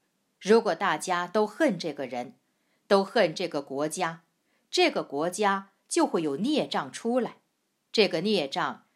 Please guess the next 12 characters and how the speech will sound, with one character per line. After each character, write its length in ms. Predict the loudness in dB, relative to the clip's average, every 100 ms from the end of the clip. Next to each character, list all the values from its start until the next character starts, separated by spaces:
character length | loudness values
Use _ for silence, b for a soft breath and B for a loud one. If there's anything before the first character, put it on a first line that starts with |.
| _ _
就 160 | -2 0
是 160 | -2
打 300 | 0 -2 -2
仗、 360 | -2 -2 -2 -12 _ _ 2
战 280 | 2 2 -2
争， 320 | -2 -2 -8 _ _ _ _ 0
就 180 | 2 4
像 260 | 0 0
两 240 | 0 -2 -2
伊 220 | -4 0
战 260 | 0 -2
争。 240 | -4 -6